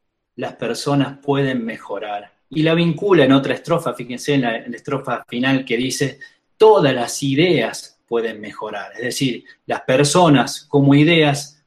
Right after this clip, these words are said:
todas pueden mejorar. Y también fíjense que vincula, "Todos los caminos pueden ayudar", con el, la última estrofa que dice, "Todos los proyectos pueden ayudar".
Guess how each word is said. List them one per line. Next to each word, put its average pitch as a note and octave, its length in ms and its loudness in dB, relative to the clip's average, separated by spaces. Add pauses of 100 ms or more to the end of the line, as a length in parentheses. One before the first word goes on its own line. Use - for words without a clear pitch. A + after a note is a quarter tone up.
todas F3 340 0
pueden C3 320 -4
mejorar. G#2+ 540 -10 (260)
Y D3 140 -4
también F3+ 420 -4
fíjense E3+ 460 -4
que C#3 120 -2
vincula, D3+ 800 0 (140)
"Todos C#3+ 300 4
los C#3+ 160 0
caminos D3+ 720 -2 (1040)
pueden C#3 320 4
ayudar", C#3 720 -2 (600)
con G3+ 280 -2
el, C#3 460 0
la C#3 120 0
última C#3+ 260 -2
estrofa C#3 380 -6
que C3 140 -10
dice, B2+ 400 -12 (280)
"Todos D#3+ 320 4
los C#3 120 -2
proyectos - 840 -10 (640)
pueden A#2 560 -4
ayudar". G2+ 520 -12